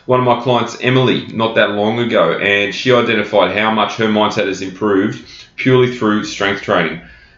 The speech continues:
And it can, re-, like, if you're struggling mentally, you know, you, you feel a bit sad, a bit depressed, a bit anxious, you feel the world's against you, you're not making progress, you can't see,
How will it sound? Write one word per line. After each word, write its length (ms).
And 460
it 260
can, 320
re-, 120
like, 240
if 80
you're 220
struggling 680
mentally, 460
you 140
know, 180
you, 320
you 100
feel 280
a 40
bit 140
sad, 600
a 60
bit 160
depressed, 640
a 40
bit 320
anxious, 800
you 120
feel 220
the 80
world's 280
against 380
you, 140
you're 80
not 200
making 300
progress, 400
you 140
can't 320
see, 440